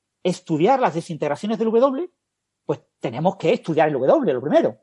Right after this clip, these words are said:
Entonces, claro, en aquel momento estamos hablando que todavía el lep dos, eh, lep, perdón, lep, el, el colisionador electrón-positrón que se encontraba donde está ahora el L H C en el cer, todavía no había empezado a tomar colisiones. No teníamos una física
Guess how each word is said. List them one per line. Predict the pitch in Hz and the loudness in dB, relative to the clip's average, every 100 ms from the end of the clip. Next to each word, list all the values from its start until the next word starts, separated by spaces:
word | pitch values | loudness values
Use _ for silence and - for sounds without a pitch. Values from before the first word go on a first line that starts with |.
| - | -18
Entonces, | 370 _ _ _ _ - 175 | -20 _ _ _ _ -2 2
claro, | 240 160 | 4 4
en | 147 | 2
aquel | 156 | -2
momento | 202 220 240 | 0 0 0
estamos | 262 254 | -2 2
hablando | 233 262 269 | 2 2 2
que | |
todavía | 196 175 185 | 4 4 4
el | 220 | 4
lep | 214 - | 4 2
dos, | 151 233 269 - _ | 2 2 2 -6 _
eh, | - 151 | -2 0
lep, | 135 202 233 _ | 4 2 2 _
perdón, | 147 175 160 | -2 -2 2
lep, | 214 - - | 2 2 -2
el, | 165 143 - _ _ | 0 0 -6 _ _
el | 175 139 - | -8 -8 -2
colisionador | 160 151 165 147 156 202 196 185 | -2 0 -2 2 4 4 2 0
electrón-positrón | 170 - 190 180 180 202 240 196 | -2 -2 -4 -4 -4 0 0 2
que | |
se | 156 | -2
encontraba | 143 139 143 165 175 | -2 -4 0 2 2
donde | 170 | -2
está | 156 170 | -2 0
ahora | 170 170 | 2 2
el | 160 | 0
L | 165 165 | 2 0
H | - 151 | -2 -4
C | 185 | -2
en | 180 | 0
el | 180 | -2
cer, | 220 269 - _ _ | 0 -2 -4 _ _
todavía | 151 143 220 | 0 2 2
no | |
había | 294 | 4
empezado | 160 139 156 | 2 0 0
a | 143 | 0
tomar | 147 | -2
colisiones. | 143 143 285 247 110 - _ 208 294 _ _ - | -2 -4 0 0 -2 -10 _ -16 -14 _ _ -6
No | |
teníamos | 160 170 180 180 | -2 0 0 0
una | 170 | -2
física | - - 226 - 180 160 147 - | -2 -4 -4 -4 -2 2 2 2